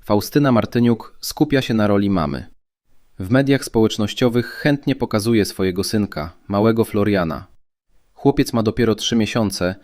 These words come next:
ale już widać, że rośnie jak na drożdżach.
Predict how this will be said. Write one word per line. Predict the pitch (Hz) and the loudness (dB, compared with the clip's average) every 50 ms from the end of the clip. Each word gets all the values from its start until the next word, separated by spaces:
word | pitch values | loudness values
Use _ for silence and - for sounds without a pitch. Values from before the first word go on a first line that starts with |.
| _ _ - | _ _ -4
ale | - 104 101 101 | 0 2 4 4
już | 107 127 139 135 123 | 6 4 4 4 2
widać, | 110 117 113 110 117 113 104 | 0 -2 2 2 2 2 2
że | 101 92 107 101 | 0 0 2 2
rośnie | 110 117 113 - - 117 | 2 2 0 0 -2 -2
jak | 110 107 - - | -2 -2 -2 -2
na | 107 98 | -4 -2
drożdżach. | 95 104 98 92 82 78 - 73 67 - - - - | 0 0 0 0 -2 -4 -6 -8 -10 -10 -14 -20 -20